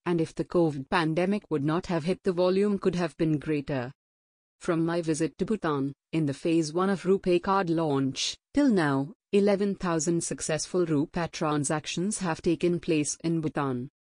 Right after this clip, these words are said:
"Today with the launch of phase two, we welcome Bhutan as a full-time partner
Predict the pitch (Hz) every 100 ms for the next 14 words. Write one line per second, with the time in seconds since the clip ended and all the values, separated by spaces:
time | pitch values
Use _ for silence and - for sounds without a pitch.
0 | _ _ 202 180 190 160 151 160 160 185
1 | 214 165 - - 170 - - 233 202 135
2 | - _ 156 185 160 180 196 220 208 214
3 | 165 156 160 196 190 202 277 277 247 190
4 | 190 - 143 143 165 139